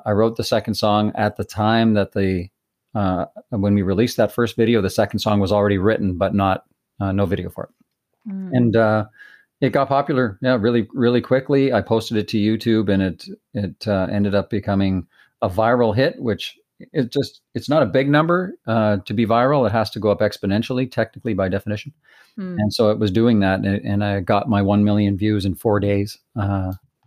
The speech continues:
Speaker 1: on YouTube, and it was, it was big news because, uh,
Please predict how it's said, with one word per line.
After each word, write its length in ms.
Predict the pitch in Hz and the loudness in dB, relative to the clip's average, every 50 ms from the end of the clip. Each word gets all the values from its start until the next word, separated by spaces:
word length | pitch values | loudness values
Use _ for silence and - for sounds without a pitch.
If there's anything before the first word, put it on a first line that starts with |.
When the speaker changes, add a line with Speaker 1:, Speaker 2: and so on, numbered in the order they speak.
| _ _ - | _ _ -4
Speaker 1:
on 140 | 107 107 104 | -2 0 2
YouTube, 400 | 107 110 107 - 120 120 107 107 | 2 0 0 2 0 2 4 4
and 80 | 104 | 2
it 120 | 107 101 101 | 2 2 0
was, 180 | 104 95 104 - - _ | -2 -2 -2 -6 -2 _
it 80 | 139 120 | 0 2
was 180 | 110 110 98 | 2 2 2
big 180 | 92 107 120 101 | 2 0 2 4
news 300 | 110 113 113 113 117 110 | 4 4 4 4 2 2
because, 520 | 101 113 104 - - 104 98 101 95 - - _ _ - - - - _ _ _ _ _ _ - _ _ _ _ - | 0 -2 -2 0 2 2 2 2 0 -4 -10 _ _ -20 -20 -20 -20 _ _ _ _ _ _ -20 _ _ _ _ -4
uh, 420 | 107 104 104 101 101 98 98 95 | -2 0 2 2 2 0 0 -2